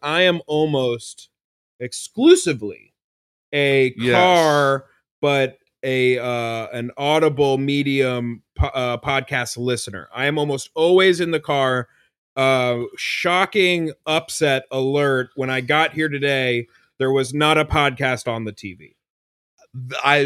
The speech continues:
Speaker 1: And that is rare because
Speaker 2: Yeah.
Speaker 1: ninety-nine out of a hundred times when I walk in here, there is always a podcast on your T V.
Speaker 2: I,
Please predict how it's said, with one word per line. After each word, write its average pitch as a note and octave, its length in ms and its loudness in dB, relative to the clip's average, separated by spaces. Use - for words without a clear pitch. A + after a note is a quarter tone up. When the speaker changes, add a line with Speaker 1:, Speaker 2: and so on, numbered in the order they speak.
Speaker 1:
And D#3+ 140 4
that G3 160 6
is F3+ 160 4
rare F3+ 440 6
because C3+ 540 -2
Speaker 2:
Yeah. A#2 540 -2
Speaker 1:
ninety-nine F#3+ 600 2
out E3+ 120 2
of E3 80 0
a D3+ 80 0
hundred D#3+ 280 -2
times C#3+ 300 -4
when C#3+ 80 -4
I C#3 60 -4
walk C#3+ 320 0
in C#3+ 100 0
here, C3+ 220 0
there B2+ 180 0
is B2 100 -4
always D#3+ 420 4
a D#3 60 0
podcast C3 760 -4
on C#3 380 0
your B2 300 0
T A#2 420 -8
V. A2 60 -8
Speaker 2:
I, D3+ 640 4